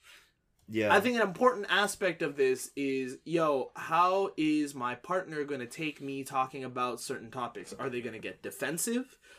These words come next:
Speaker 2: Are they going to be, like, understanding and listen?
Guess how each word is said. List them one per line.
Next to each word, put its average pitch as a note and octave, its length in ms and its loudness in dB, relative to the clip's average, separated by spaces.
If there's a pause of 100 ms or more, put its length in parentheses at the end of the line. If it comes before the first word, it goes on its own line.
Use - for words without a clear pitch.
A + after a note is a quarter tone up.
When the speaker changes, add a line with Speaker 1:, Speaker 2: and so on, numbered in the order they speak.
(160)
Speaker 2:
Are C#3 140 2
they C3 160 2
going C3 320 -4
to B2+ 100 -10
be, A#2 560 -8
like, A2 380 -6
understanding D3+ 880 0
and D#3 80 -4
listen? B3 520 2